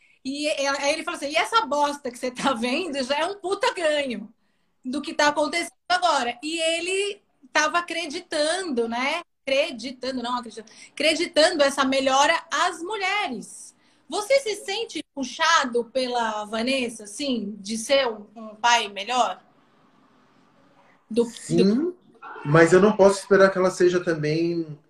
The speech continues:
Speaker 2: reformatório de macho, né?
Speaker 1: É.
Speaker 2: <laughs>
Speaker 1: Sim.
Speaker 2: Eu não posso esperar que ela,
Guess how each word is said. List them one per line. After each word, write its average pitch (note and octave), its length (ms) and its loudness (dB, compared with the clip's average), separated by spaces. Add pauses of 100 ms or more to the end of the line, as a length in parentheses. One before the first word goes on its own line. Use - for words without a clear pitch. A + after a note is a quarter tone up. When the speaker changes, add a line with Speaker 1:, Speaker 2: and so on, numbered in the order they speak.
(320)
Speaker 2:
reformatório D3 720 4
de D#3+ 100 -4
macho, D3+ 500 -2
né? C3 300 -4 (760)
Speaker 1:
É. G3 320 -4 (260)
Speaker 2:
<laughs> - 1080 -10
Speaker 1:
Sim. D4 260 4
Speaker 2:
Eu G#3+ 60 6
não D3 120 4
posso D#3 260 6
esperar D#3 340 6
que D#3 80 -2
ela, D#3+ 280 4